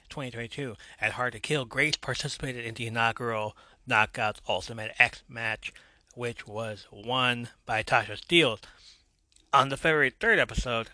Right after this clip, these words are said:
of Impact, Grace lost the Impact Digital Media Championship to Matt Cardona after he hit her with a steel chair. We talked about it here, I do believe.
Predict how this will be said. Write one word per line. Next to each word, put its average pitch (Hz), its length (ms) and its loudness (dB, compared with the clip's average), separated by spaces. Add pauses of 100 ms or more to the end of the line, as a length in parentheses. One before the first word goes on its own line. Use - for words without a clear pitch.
of 117 200 -10
Impact, 104 400 -2
Grace 123 260 0
lost 110 280 2
the 104 120 -4
Impact 101 360 -8
Digital 101 280 -14
Media 127 240 -8
Championship 117 460 -4
to - 100 -14
Matt 107 220 -4
Cardona 117 600 0 (840)
after 123 560 4
he 117 180 -8
hit 110 280 -2
her 107 200 -6
with 101 220 -10
a 104 160 -12 (140)
steel 101 720 -12 (200)
chair. 120 560 4 (400)
We 113 80 -8
talked 131 380 4
about 131 260 4
it 117 80 -10
here, 120 400 -4 (400)
I 101 100 -4
do 107 140 -10
believe. 104 380 -10